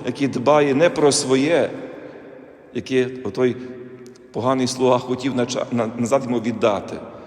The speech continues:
Бог дбає про нас і про наше. І кличе нас бути подібними у ньому до цього. Господи, поблагослови нашу землю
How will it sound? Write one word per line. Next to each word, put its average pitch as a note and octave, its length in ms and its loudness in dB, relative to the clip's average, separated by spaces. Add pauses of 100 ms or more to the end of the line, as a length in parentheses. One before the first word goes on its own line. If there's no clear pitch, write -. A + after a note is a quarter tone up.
(340)
Бог C3 420 0
дбає B2 500 4
про B2 340 0 (360)
нас G#2+ 600 -4 (180)
і A2+ 100 -6
про A2 240 -8
наше. G2 400 -6 (920)
І A#2+ 80 -4
кличе C#3+ 480 -2
нас G2 380 -4 (400)
бути A#2 260 -4
подібними G#2+ 800 -4 (760)
у A#2+ 60 -4
ньому G2+ 520 -2 (640)
до G2+ 100 -2
цього. E2+ 400 -4 (2500)
Господи, A#2+ 480 -2 (800)
поблагослови D3 580 -2
нашу B2+ 320 -4
землю G#2+ 460 -2